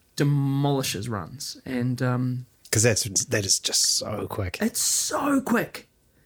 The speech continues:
Speaker 1: I mean, you're thinking about the people you're meeting as well. So you've got not only the, the, the
Speaker 2: 'Cause you
Speaker 1: the
Speaker 2: must run it with someone the whole way.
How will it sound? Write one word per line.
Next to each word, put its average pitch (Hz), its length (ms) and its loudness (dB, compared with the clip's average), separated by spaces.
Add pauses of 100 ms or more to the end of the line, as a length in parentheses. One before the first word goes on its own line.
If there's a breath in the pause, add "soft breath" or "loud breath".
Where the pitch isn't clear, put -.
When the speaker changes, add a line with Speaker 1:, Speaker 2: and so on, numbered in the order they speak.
(180)
Speaker 1:
I - 60 0
mean, 220 160 4
you're 208 80 0
thinking 226 260 0
about 170 320 2
the 160 240 2
people 196 340 -2
you're 156 140 2
meeting 165 380 2
as 139 120 0
well. 156 220 4
So 156 140 0
you've 147 180 4
got 160 220 0
not 190 200 4
only 165 280 2
the, 127 160 2
the, 123 440 -6
the 120 400 -2 (720 loud breath)
Speaker 2:
'Cause 131 120 4
you 143 60 8
Speaker 1:
the 143 60 6
Speaker 2:
must 160 200 6
run 160 140 8
it 160 80 4
with 117 80 2
someone 107 220 4
the 101 60 0
whole 110 200 2
way. 98 280 0